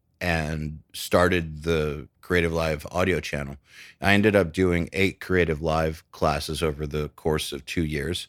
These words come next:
And at some point, I just started to realize that A, there's a ton more potential in this than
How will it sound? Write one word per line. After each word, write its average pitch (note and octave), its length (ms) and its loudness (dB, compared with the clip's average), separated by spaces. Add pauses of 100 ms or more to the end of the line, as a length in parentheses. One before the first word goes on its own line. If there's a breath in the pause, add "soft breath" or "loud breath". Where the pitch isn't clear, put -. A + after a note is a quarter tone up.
And A2 560 4 (160)
at A#2 180 4
some C3+ 280 4
point, D3 360 4
I G#2 80 8
just G#2 240 2
started A2 440 4
to F#2+ 120 -4
realize G2 800 4
that F2 260 2 (120)
A, A2 440 6
there's G2 260 6
a E2+ 160 6 (560)
ton C#3 340 6
more A2+ 200 4
potential G#2+ 680 -2
in B2+ 160 0
this D3 520 -2
than F#2 640 4